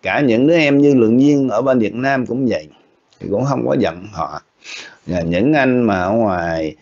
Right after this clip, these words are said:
làm công chức hay đảng viên á, Kiệt có nói lời xúc phạm cũng xin lỗi các vị.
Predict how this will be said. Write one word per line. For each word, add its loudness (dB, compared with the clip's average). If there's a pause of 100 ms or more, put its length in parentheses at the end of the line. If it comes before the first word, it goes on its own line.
(220)
làm -6
công 0
chức -2
hay 0
đảng 0
viên 4
á, -2
Kiệt -2
có 0
nói -2
lời 0
xúc -6
phạm -8
cũng -2
xin -6
lỗi -4
các -2
vị. -2